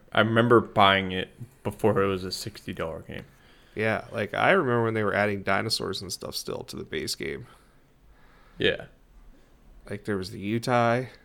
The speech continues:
Speaker 2: that was added. The Yutai Tyrannus, like,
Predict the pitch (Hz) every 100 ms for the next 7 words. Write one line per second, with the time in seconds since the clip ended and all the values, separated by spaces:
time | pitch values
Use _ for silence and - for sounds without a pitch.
0 | - 95 98 101 107 107 113 113 - -
1 | - _ _ _ _ _ _ _ _ _
2 | _ _ _ - 90 - 78 - - -
3 | _ - - 78 69 - - - - _
4 | _ _ - 107